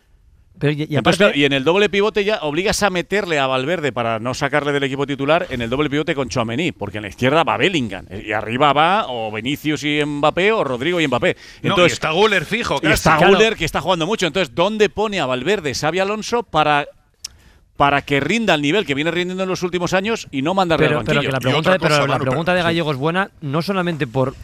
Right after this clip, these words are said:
Speaker 1: por cómo está, sino por la fotografía general. Yo creo que en general, desde que comparten equipo, nunca ha ido bien del todo Tchouaméni, Valverde, Bellingham.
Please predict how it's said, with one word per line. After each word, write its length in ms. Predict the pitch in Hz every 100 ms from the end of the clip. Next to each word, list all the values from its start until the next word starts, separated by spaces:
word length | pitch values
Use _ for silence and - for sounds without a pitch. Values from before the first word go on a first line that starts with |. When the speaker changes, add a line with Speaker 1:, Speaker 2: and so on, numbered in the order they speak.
| -
Speaker 1:
por 280 | 135 123 107 -
cómo 280 | 143 139
está, 380 | 127 - 143 185 - -
sino 260 | - 139 135
por 140 | 123
la 60 | 123
fotografía 440 | 117 117 117 135 180
general. 440 | 170 139 143 117
Yo 120 | 113 180
creo 160 | 190
que 80 | 143
en 80 | 127
general, 520 | 131 117 135 214 262 _ _ _
desde 260 | 120 127 131
que 100 | 120
comparten 440 | 123 117 185 185
equipo, 420 | 151 160 175 233 262 _ _ _ -
nunca 560 | 135 190 220 196 190 -
ha 520 | 170 170 151 139 -
ido 240 | 170 170 165
bien 200 | 170 160
del 160 | 147 127
todo 360 | 196 208 233 _ _ _ _ -
Tchouaméni, 400 | 165 156 160 190
Valverde, 380 | 175 165 160 135
Bellingham. 420 | 113 104 92